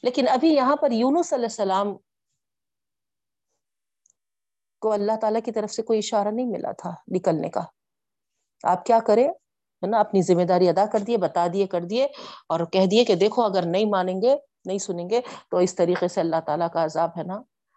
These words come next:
تم کو گھیر لے گا، اور میرا کام ہو گیا، میری ذمہ داری ہو گئی۔ یہ سوچ کر آپ کیا کریں، بتا کے، کر کے، ہے نا، سمندر میں اس وقت کچھ جہاز جا رہا تھا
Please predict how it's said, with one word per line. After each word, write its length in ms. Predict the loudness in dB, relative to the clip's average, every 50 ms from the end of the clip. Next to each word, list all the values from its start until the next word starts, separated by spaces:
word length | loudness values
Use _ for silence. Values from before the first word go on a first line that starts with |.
| _ _ _ -8
تم 140 | -8 -6 -4
کو 100 | -4 -4
گھیر 240 | 0 2 2 2 2
لے 140 | 0 -2 -2 -4
گا، 140 | -4 -8 -8 -10 _ _ _ _ _ _ _ _ _ _ _ _ _ _ _ _ _ _ _ _ _ _ 0
اور 140 | 2 2 2 2
میرا 280 | 4 4 4 4 4 2 2
کام 240 | 2 0 0 0 0
ہو 120 | -2 0 0
گیا، 100 | 0 0
میری 260 | 0 0 -2 -2 -4
ذمہ 220 | -4 -4 -4 -4 -2
داری 260 | 0 0 0 0 0
ہو 180 | -2 -2 -2 0
گئی۔ 140 | -2 -2 -4 -6 -8 -10 -10 -6 -2
یہ 140 | 0 0 0
سوچ 280 | 0 0 -2 -2 -2 -2
کر 120 | -2 0
آپ 180 | 0 -2 -2 -4
کیا 120 | -4 -4
کریں، 240 | -2 -2 0 0 0 0 -2 -6 -20 -20 -20 -20 -20 -20 -20 _ _ _ _ _ _ _ _ _ -20 -20 -20 -20 -20 -20 -20 -20 -20 -18 -14 -12 -12 -12 -12 -16 _ _ _ _ _ _ _ _ _ _ _ -2
بتا 260 | -2 0 2 2 2
کے، 140 | 2 2 2
کر 160 | 2 2 2
کے، 140 | 2 0 0
ہے 80 | 0 -2
نا، 100 | -4 -6 -10 -12 _ _ _ _ _ _ _ _ _ _ _ _ _ _ _ _ _ _ _ _ _ _ _ _ _ _ _ _ _ _ _ _ _ _ -4
سمندر 460 | 0 0 2 4 4 4 4 4 2 -2 _ _ -20 _ _ _ _ _ _ _ _ _ _ _ _ _ -16 -14 -8 -2
میں 140 | 2 2 4
اس 200 | 4 2 0 0
وقت 200 | 0 -2 -2 0 -2
کچھ 100 | 0 0
جہاز 360 | 2 2 2 2 2 2 2
جا 140 | 2 4 4
رہا 200 | 4 4 2 2 0
تھا 180 | 2 2 0